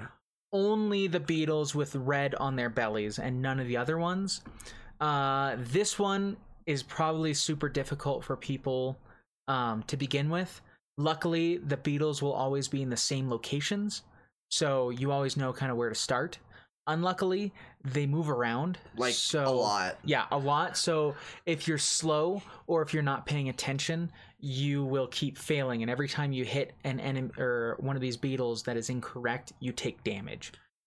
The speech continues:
Speaker 2: Yeah, this is just like that Ocarina of Time little mini game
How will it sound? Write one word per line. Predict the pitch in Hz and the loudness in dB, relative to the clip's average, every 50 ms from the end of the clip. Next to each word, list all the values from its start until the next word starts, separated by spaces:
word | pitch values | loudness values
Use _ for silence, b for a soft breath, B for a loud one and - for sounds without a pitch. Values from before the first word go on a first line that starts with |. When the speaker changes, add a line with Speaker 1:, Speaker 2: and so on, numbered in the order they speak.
| _ _ _ | _ _ _
Speaker 2:
Yeah, | 139 139 135 | 0 0 2
this | 143 170 190 185 | 2 0 0 0
is | - | 0
just | - - 262 226 - | 0 0 0 2 2
like | 254 240 220 - | 2 2 2 2
that | 190 156 - - | 2 0 2 2
Ocarina | 123 139 139 143 160 147 143 143 139 131 123 | 0 0 2 2 0 0 0 0 2 0 0
of | 120 104 | 0 -2
Time | - 131 120 120 123 120 117 | 0 0 2 2 2 2 2
little | 120 127 120 113 | 2 2 2 2
mini | 107 107 107 123 123 | 0 0 0 0 0
game | 117 131 135 135 139 139 143 143 143 | 0 0 0 0 0 0 -2 -2 -4